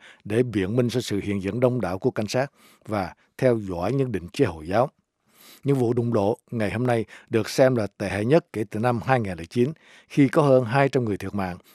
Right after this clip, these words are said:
trong những cuộc bạo loạn. Trong đó, những người Uyghur nói tiếng Thổ Nhĩ Kỳ xung đột với lực lượng an ninh quốc gia và người Hán. Vào tháng tư,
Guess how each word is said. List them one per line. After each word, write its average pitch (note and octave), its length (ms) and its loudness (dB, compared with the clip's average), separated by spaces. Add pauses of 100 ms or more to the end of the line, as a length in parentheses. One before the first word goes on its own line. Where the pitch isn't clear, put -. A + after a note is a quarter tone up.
(180)
trong B2 160 2
những C3 100 0
cuộc G2 180 -4
bạo G2 160 0
loạn. G2 280 0 (640)
Trong A#2 140 -4
đó, B2 220 4 (220)
những C3 160 2
người A2+ 280 2
Uyghur C3 320 6 (100)
nói C3+ 220 0
tiếng C#3+ 300 2
Thổ F#2+ 100 -8
Nhĩ C3 200 0
Kỳ F#2+ 220 -4
xung C3 340 -2
đột G2 180 -2 (220)
với D3 160 4
lực G2+ 160 -2
lượng F#2+ 140 -8
an A2 140 -8
ninh A2 180 -6
quốc C3+ 180 -4
gia A2+ 180 2 (220)
và F#2+ 260 -6
người E2 180 -12
Hán. A2 260 -6 (760)
Vào A#2+ 160 2
tháng D3+ 180 0
tư, C#3 260 6